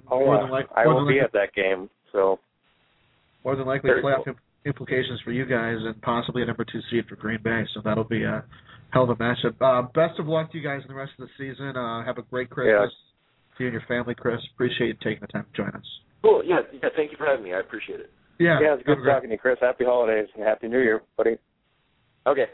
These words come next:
Speaker 3: Take care, guys.
Speaker 2: All right. Thanks, Chris.
Speaker 1: See ya.
Speaker 2: Chris Cluey, Minnesota Vikings punter, uh, taking the time to join us. I no.
Speaker 1: Say what?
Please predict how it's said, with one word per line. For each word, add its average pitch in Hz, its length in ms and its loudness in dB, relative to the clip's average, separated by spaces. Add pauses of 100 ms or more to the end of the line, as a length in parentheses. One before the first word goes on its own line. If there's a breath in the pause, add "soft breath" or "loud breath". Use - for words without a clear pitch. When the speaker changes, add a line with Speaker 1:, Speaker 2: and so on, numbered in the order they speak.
(100)
Speaker 3:
Take 117 140 -6
care, 104 160 -6
guys. 80 140 -8
Speaker 2:
All 120 60 -8
right. 113 60 -14 (200)
Thanks, 135 160 -2
Chris. 92 160 -4 (480)
Speaker 1:
See 123 60 0
ya. 110 120 4 (800)
Speaker 2:
Chris 165 180 4 (100)
Cluey, 170 320 4
Minnesota 139 320 -2
Vikings 123 400 -2
punter, 117 380 -2
uh, 117 360 -4 (140)
taking 123 200 -4
the 113 60 -18
time 110 180 -10
to - 40 -20
join 120 140 -4
us. 113 100 -4 (280 loud breath)
I 156 300 2 (840)
no. - 100 -4 (3250)
Speaker 1:
Say 113 60 0
what? 117 240 4